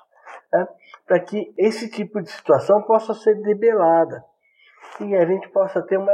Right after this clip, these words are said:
efetividade maior nessas questões. Eu acho que os M Ps estão se preparando porque eles sofrem mais a direta pressão popular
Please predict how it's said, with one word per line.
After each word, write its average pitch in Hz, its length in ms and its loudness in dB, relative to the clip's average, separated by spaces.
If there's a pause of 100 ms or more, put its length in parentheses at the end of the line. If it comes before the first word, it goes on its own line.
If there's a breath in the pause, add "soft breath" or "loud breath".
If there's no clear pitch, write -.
(200)
efetividade 165 1080 0
maior 113 520 2 (720)
nessas 127 360 -2
questões. - 600 -10 (840 soft breath)
Eu 180 180 4
acho 180 500 2
que 170 100 0
os 143 120 -2
M 139 220 -2
Ps 160 540 2
estão 170 280 -4
se - 160 -8
preparando 165 1080 2
porque 156 500 -2
eles 160 460 -2 (140)
sofrem 175 680 0
mais 165 600 2 (540)
a 139 220 0 (140)
direta 170 500 0
pressão 165 480 -2
popular 147 760 0